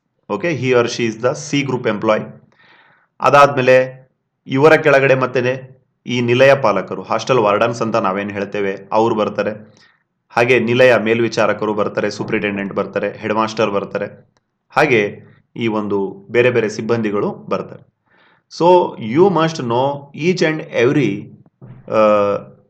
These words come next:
ಸೆಕ್ಟರ್. ಆಯ್ತಾ? ಪ್ರತಿಯೊಂದು ವಿಭಾಗದ ಕೆಲಸ ಕಾರ್ಯಗಳೇನು, ಜವಾಬ್ದಾರಿಗಳೇನು ಅನ್ನುವುದು ನಿಮಗೆ ಗೊತ್ತಿರಬೇಕು. ಯಾವ ತರ ಐ ಪಿ ಎಸ್ ಆಗುವಂತವರಿಗೆ ಒಬ್ಬ ಪೊಲಿ-, ಪೊಲೀಸ್ ಕಾನ್ಸ್ಟೇಬಲ್‌ನ ಕೆಲಸಗಳು ಏನ್ ಗೊತ್ತಿರುತ್ತೋ, ಅವರ ಜವಾಬ್ದಾರಿಗಳು ಏನ್ ಗೊತ್ತಿರುತ್ತೋ,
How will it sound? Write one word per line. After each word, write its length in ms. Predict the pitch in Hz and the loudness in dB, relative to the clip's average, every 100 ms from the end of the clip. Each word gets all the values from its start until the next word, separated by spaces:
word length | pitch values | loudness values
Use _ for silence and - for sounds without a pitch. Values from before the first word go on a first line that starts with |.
| - | -20
ಸೆಕ್ಟರ್. 640 | - 160 151 - 87 - - - - - _ | -4 -2 0 -2 -6 -6 -16 -16 -16 -20 _
ಆಯ್ತಾ? 160 | 98 - | -4 -2
ಪ್ರತಿಯೊಂದು 560 | 156 123 160 156 156 139 | 0 0 0 -2 -2 -2
ವಿಭಾಗದ 500 | 117 117 165 165 147 | -2 0 0 0 -2
ಕೆಲಸ 400 | 147 117 135 160 | -2 -4 -4 -4
ಕಾರ್ಯಗಳೇನು, 760 | 139 120 117 113 101 101 147 | 0 0 0 0 -2 -4 -8
ಜವಾಬ್ದಾರಿಗಳೇನು 760 | 117 113 117 117 110 104 101 98 | -2 0 0 -2 -2 -2 -4 -4
ಅನ್ನುವುದು 340 | 95 95 101 | -8 -8 -6
ನಿಮಗೆ 240 | 180 123 147 | -4 -6 -6
ಗೊತ್ತಿರಬೇಕು. 580 | 160 - 131 92 82 98 | -6 -2 -2 -2 -6 -2
ಯಾವ 180 | 104 | 0
ತರ 160 | 117 143 143 143 - - - 107 | 0 0 0 -2 -14 -20 -8 -4
ಐ 140 | 123 | -2
ಪಿ 120 | 131 | 2
ಎಸ್ 160 | 160 160 | 2 2
ಆಗುವಂತವರಿಗೆ 680 | 135 139 135 139 135 135 147 | 0 0 -2 0 0 0 0
ಒಬ್ಬ 200 | 139 139 | 2 0
ಪೊಲಿ-, 520 | 117 127 147 147 - | 2 0 0 -8 -2
ಪೊಲೀಸ್ 320 | 135 151 - | 0 0 -2
ಕಾನ್ಸ್ಟೇಬಲ್‌ನ 580 | 127 131 - 131 131 127 | -2 -2 -4 -2 0 -2
ಕೆಲಸಗಳು 480 | - 175 151 147 135 | -4 -6 -4 0 0
ಏನ್ 180 | 131 | 0
ಗೊತ್ತಿರುತ್ತೋ, 840 | 104 95 135 110 - 85 110 - _ _ _ - | -4 -2 -2 -2 -6 -8 -8 -16 _ _ _ 0
ಅವರ 220 | 110 113 | 0 2
ಜವಾಬ್ದಾರಿಗಳು 680 | 101 113 127 135 117 110 117 | 0 -2 2 2 2 0 -2
ಏನ್ 180 | 117 | -2
ಗೊತ್ತಿರುತ್ತೋ, 760 | 101 - 123 101 - 90 123 | -4 -4 -4 -4 -8 -12 -12